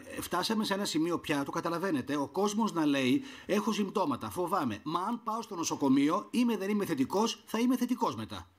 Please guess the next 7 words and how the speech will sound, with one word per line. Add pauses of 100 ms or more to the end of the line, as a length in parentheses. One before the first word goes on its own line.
(380)
Φοβούνται,
μη
μολυνθούν
όλοι
οι
ερχόμενοι
εκεί.